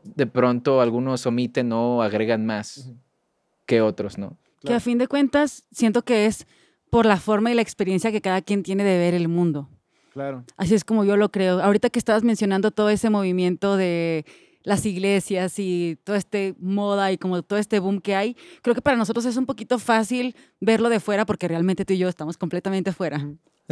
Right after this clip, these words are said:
Speaker 3: exiliados.
Speaker 2: <laughs>
Speaker 3: Ah, <laughs> entonces, es fácil verlo de fuera y te das cuenta cuando sales, si haces introspectiva y un análisis de tu persona y de quién eres en este momento,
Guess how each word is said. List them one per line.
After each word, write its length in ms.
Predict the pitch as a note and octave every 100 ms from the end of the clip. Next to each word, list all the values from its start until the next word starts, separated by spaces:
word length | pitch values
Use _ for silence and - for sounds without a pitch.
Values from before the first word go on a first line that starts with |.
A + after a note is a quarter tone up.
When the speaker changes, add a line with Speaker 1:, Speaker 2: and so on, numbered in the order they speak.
| C#3+
Speaker 3:
exiliados. 720 | G#3 G#3+ G3 G3 F3+ E3+ -
Speaker 2:
<laughs> 60 | D3+
Speaker 3:
Ah, 200 | G#3+ A3+
<laughs> 560 | D4 G3 G#4 D#4 E4+ -
entonces, 500 | C#4 C#4 C#4 D4+ D4+ F4 F4+ E4+ - - A#3+
es 180 | - C#4+
fácil 320 | D4+ D4+ D#4+
verlo 220 | C#4+ C4+
de 100 | D4
fuera 380 | B3+ B3 A#3+ - -
y 100 | A#3
te 100 | -
das 200 | C4 -
cuenta 260 | D#4+ D4+ E4
cuando 500 | - C#4 A3+ G#3 F#3
sales, 600 | - G3+ G#3+ D4 E4 - _ _ _ _ _ _ _ _ _ -
si 180 | - A#3
haces 560 | A3 - D#4 D4+ - -
introspectiva 800 | A#3 A3 G#3+ G#3+ - A3+ A#3+ C4
y 80 | C4
un 100 | B3
análisis 400 | B3 B3 B3 B3+
de 80 | A3+
tu 140 | G3
persona 440 | F#3 F3+ G3+ G3+
y 60 | A3
de 100 | G3+
quién 200 | F#3+ G3+
eres 180 | G#3+ A#3
en 80 | G3
este 220 | F#3 A3
momento, 580 | G3+ F#3 F3+ E3+ C4